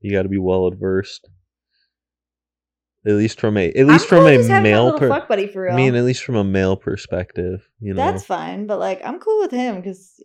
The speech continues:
Speaker 2: he's like, "Hey."
Speaker 1: Hey, that's all that, hey, I
Speaker 2: I'll
Speaker 1: ain't,
Speaker 2: slide
Speaker 1: I ain't
Speaker 2: through if you
Speaker 1: dissing.
Speaker 2: guys get done early, and I'm
Speaker 1: Hey,
Speaker 2: like,
Speaker 1: I ain't
Speaker 2: "Fucking
Speaker 1: dissing.
Speaker 2: say less,
Speaker 1: I
Speaker 2: I'll
Speaker 1: ain't,
Speaker 2: kick these bitches out of here."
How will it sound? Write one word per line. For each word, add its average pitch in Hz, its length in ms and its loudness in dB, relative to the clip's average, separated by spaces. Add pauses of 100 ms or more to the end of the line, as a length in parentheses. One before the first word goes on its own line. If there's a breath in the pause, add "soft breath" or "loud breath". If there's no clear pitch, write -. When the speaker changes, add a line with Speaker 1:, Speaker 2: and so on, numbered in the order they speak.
(100)
Speaker 2:
he's 262 360 -10
like, 165 420 -6 (540)
"Hey." 214 360 -4 (100)
Speaker 1:
Hey, 139 180 -4
that's 120 320 -4
all 180 120 -4
that, 156 160 -2 (100)
hey, 123 240 -2
I - 100 -2
Speaker 2:
I'll 247 60 0
Speaker 1:
ain't, 143 80 -4
Speaker 2:
slide 240 120 4
Speaker 1:
I 233 100 6
ain't 147 100 -2
Speaker 2:
through 262 100 0
if - 180 0
you 247 60 -4
Speaker 1:
dissing. 208 60 0
Speaker 2:
guys 220 180 2
get 214 160 -2
done 226 180 -2
early, 240 340 -4
and 220 120 -8
I'm - 120 -4
Speaker 1:
Hey, - 40 0
Speaker 2:
like, - 120 0
Speaker 1:
I 120 100 0
ain't 151 200 -4
Speaker 2:
"Fucking 233 340 0
Speaker 1:
dissing. 127 60 -6
Speaker 2:
say 233 140 0
less, 254 260 2
Speaker 1:
I 285 40 0
Speaker 2:
I'll - 60 0
Speaker 1:
ain't, 254 60 -4
Speaker 2:
kick 302 140 -6
these 220 160 -8
bitches 233 240 -8
out 294 140 -6
of 285 80 -6
here." - 100 -20